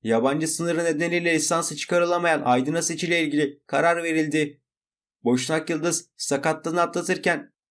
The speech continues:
teknik heyetiyle yapılan görüşmeler neticesinde kiralanmasına karar verildi.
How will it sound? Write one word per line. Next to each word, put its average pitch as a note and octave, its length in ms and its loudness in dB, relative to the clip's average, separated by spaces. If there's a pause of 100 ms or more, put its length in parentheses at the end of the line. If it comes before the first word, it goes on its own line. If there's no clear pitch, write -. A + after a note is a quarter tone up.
teknik D3 340 -4
heyetiyle F3 340 0
yapılan F3 400 0
görüşmeler D#3+ 540 0
neticesinde D3 840 0 (140)
kiralanmasına E3 800 2
karar D#3 300 2
verildi. D3 560 2